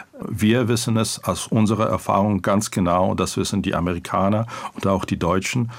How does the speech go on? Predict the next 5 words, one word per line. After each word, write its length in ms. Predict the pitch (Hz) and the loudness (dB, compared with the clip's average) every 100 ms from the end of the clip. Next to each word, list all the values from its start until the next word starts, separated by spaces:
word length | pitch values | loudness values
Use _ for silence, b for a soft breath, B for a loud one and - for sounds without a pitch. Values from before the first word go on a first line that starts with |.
| B | B
mit, 480 | 92 95 - - - | 0 0 -2 -10 -6
äh, 280 | 92 90 98 | -4 -4 -2
Russland 640 | 92 - - 107 131 - B B B | 0 0 0 0 0 -4 B B B
kann 240 | - 113 | -2 2
man, 360 | 120 120 127 - | 4 4 2 -2